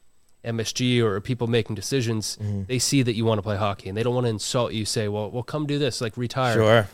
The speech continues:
Speaker 2: yeah.
Speaker 1: And, um, for me, it was one hundred percent the right decision, but you don't know that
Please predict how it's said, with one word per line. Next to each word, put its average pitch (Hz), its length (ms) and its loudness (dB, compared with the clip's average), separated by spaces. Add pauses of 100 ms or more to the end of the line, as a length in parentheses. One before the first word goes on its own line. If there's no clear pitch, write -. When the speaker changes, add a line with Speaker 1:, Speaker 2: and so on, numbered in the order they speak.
Speaker 2:
yeah. 95 180 2
Speaker 1:
And, 110 240 0
um, 98 520 -2 (520)
for - 240 -4
me, 113 420 2
it 98 40 -4
was 101 360 -8
one 113 180 -6
hundred 117 260 -2
percent 107 340 -6
the 107 80 -4
right 104 160 -4
decision, 104 400 -4
but 92 100 -8
you 107 80 -8
don't 104 200 -6
know 107 200 -2
that 98 300 -4